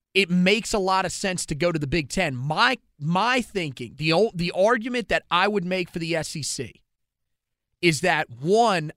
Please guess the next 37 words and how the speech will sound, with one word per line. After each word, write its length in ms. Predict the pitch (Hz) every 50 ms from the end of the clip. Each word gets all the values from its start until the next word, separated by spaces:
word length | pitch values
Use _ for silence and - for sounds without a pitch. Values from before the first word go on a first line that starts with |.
| _ -
I 120 | 143 170
believe 460 | 156 175 170 165 160 190 214 220 185 160
there 180 | 196 185 175
are 160 | 170 160 156
more 500 | 156 156 160 170 180 175 175 170 160 - _ _ -
natural 560 | 120 127 147 160 170 170 170 - - 165 151
rivals. 580 | 143 143 143 127 120 110 - 98 - _ _ _ _ -
I 80 | 151 170
don't 200 | 180 196 170 -
think 200 | 208 208 180 -
there's 220 | 196 185 160 139
really 300 | 170 185 185 180 180 165
an 60 | 160 160
argument 360 | 165 170 170 156 160 160 151
with 120 | 151 135
that 160 | 160 156 160
because, 360 | 160 147 - 185 156 123 - - _ _ _ _ _ _ _ _ _ _ _ -
okay, 440 | 165 180 - 202 175 160 170 185 175 _ _ _ _ _
first 300 | - 214 220 226 - -
of 100 | 214 175
all, 240 | 185 185 175 170 - -
in 140 | 170 165
basketball, 680 | 147 127 170 190 214 220 - - 202 160 170 180 170 160
Kentucky, 680 | - - 170 147 - - 196 185 - 185 175 160 147 -
very 280 | 147 165 170 165 165 160
easy 300 | 160 151 135 117 117 120
one. 220 | 110 107 98 98 _ _ _ _ _ _ _ _ _ _ -
Um, 320 | 139 147 151 143 143 143
football, 680 | - - - - 240 247 - - 240 240 233 220 214 -
less 420 | 170 165 180 196 220 233 - - 240
established, 680 | 226 - - - 226 214 214 214 190 208 208 - - -
but 140 | 196 190
remember, 480 | 196 190 190 196 214 214 214 202 208 190
there 200 | 165 175 185 185 196
is, 340 | 226 233 208 180 - - -
you 80 | 233 226
know, 220 | 214 208 220 214